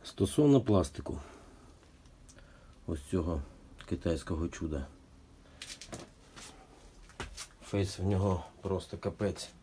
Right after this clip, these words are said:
Там дивиться страшно. Все побито. Ось. Яка в мене технологія?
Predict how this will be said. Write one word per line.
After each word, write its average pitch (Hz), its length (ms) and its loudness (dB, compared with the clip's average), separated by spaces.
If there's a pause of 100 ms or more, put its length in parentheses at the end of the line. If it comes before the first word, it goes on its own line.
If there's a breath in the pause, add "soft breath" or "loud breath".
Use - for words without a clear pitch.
(800 soft breath)
Там 90 220 0 (1200)
дивиться 90 720 0
страшно. 82 640 -4 (1120)
Все - 260 -2
побито. 78 500 -4 (3500 loud breath)
Ось. 143 440 12 (4000 loud breath)
Яка 113 260 8
в 131 60 10
мене 120 220 10
технологія? 82 640 6